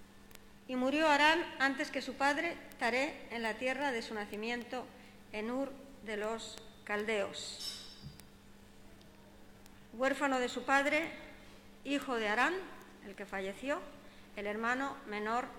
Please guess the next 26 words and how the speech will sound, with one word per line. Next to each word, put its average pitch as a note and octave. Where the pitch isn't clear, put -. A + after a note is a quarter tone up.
de G#3+
Abraham. F#3+
Y B3+
en, A3+
en A#3+
el A#3+
versículo D#4
treinta C#4
y C#4+
uno, B3+
un C4+
poco C#4
más C4
adelante, C4+
once C#4
treinta C4+
y C4+
uno, D4+
dice, C#4
y C4+
tomó F4
Taré C#4+
a A3+
Abraham, A#3
su -
hijo, C#4